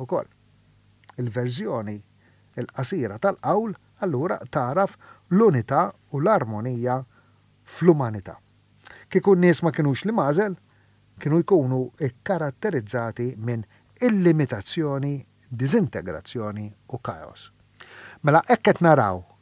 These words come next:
aw, dan il-proverbju fil-qosor tiegħu, eh, x-, x-, daqsxejn ta' filosofija kien qed jiġġenera. Jiġifieri, all right, eh, ħolquh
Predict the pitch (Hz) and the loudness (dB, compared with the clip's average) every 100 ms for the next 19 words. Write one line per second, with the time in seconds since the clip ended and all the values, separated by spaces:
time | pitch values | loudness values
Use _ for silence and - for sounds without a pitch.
0 | _ 98 82 - 196 208 175 147 - 139 | _ -6 -4 2 4 4 2 0 -4 0
1 | 165 135 131 135 113 - 127 - 175 147 | 0 0 -2 -4 -6 -8 -8 0 2 2
2 | 123 110 147 95 117 180 _ - - - | 0 -2 -6 -4 -4 -6 _ -20 -20 -6
3 | 202 247 - - _ - 185 - 220 143 | -6 -6 -16 -20 _ -8 -4 -2 2 2
4 | 156 135 247 - 165 - - 214 143 143 | 2 0 -2 2 0 0 0 2 2 -2
5 | 214 190 170 - 220 185 170 - 170 127 | -2 -4 -4 -4 -4 -2 -4 -2 -2 4
6 | 196 156 120 107 92 98 - 185 170 175 | 4 4 0 -2 -6 -12 -6 -4 2 4
7 | 190 185 - - _ 208 117 160 202 - | 4 4 -2 -20 _ 2 4 2 0 -4
8 | - 151 143 - 127 117 214 214 - | -6 -4 -6 -6 -4 8 12 12 10